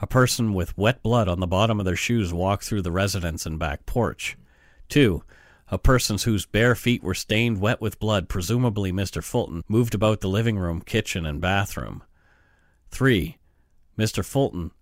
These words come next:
passively bled on the porch while moving about between the screen door and the pool of blood by the displaced chair. Mister Fulton was then dragged across the floor of the porch into the residence.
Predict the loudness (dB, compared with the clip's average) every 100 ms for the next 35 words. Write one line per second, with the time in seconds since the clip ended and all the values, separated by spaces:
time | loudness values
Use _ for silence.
0 | _ _ _ _ 0 2 4 2 -2 -2
1 | -2 2 2 2 -2 -4 -4 -4 0 0
2 | 0 -12 -14 _ -2 0 2 2 2 0
3 | -2 -2 2 2 0 -6 -8 -6 -2 -2
4 | 0 -4 -4 0 0 2 2 2 0 -2
5 | -6 -4 -2 0 2 0 -2 0 0 0
6 | -4 -16 -20 -20 -10 -2 0 0 -4 -4
7 | -4 -2 -2 -6 -2 0 0 -2 -10 -18
8 | -20 -20 -20 _ -2 0 0 -4 2 2
9 | 2 -2 -2 -2 0 2 2 2 4 2
10 | 0 0 2 2 -4 -10 -2 2 2 0
11 | -4 -2 2 2 -2 -12 -8 -6 -4 -2
12 | -2 0 0 -2 -6 -12 -16